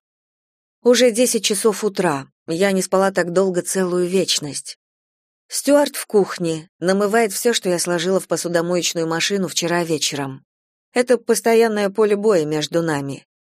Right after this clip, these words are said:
Муж предпочитает делать все сам, вручную, тщательно очищая каждый зубчик вилки или лезвия ножа. "Это зубоврачебные заморочки",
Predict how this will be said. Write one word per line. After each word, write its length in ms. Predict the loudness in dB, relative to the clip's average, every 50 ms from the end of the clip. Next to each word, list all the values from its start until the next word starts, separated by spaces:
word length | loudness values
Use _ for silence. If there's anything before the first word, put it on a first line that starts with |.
| _ _ -4
Муж 220 | 0 0 0 0
предпочитает 680 | 0 -2 -4 -2 -2 -2 0 0 0 2 2 2 2 0
делать 340 | 2 2 4 4 4 0 0
все 220 | -2 -2 -2 -2
сам, 440 | -2 0 0 0 0 0 -2 -6 -6
вручную, 680 | -2 -2 0 0 0 -2 -2 -2 -2 -2 -2 -4 -6 -4
тщательно 480 | -4 0 2 2 2 0 -2 -2 -2 -2
очищая 460 | -4 -4 -2 -2 0 0 0 0 0
каждый 360 | 0 0 -2 -2 -2 -4 -6
зубчик 420 | -2 -2 -4 -2 -2 -4 -4 -4
вилки 400 | -2 0 2 2 2 0 -2 -2
или 240 | 0 0 2 2 0
лезвия 460 | 0 2 0 0 0 -2 -2 -2 -2
ножа. 560 | -2 -4 -4 -2 -2 -2 -2 -2 -2 -4 -6 _ _ _ _ _ _ _ _ _ _ _ _ _ _ _ -2
"Это 340 | 2 4 4 6 6 4 4
зубоврачебные 960 | 6 4 4 6 6 4 6 4 4 4 4 2 2 2 2 2 0 0 0
заморочки", 840 | 2 2 2 4 4 2 4 4 2 2 0 -4 -6 -6 -10 -10 -10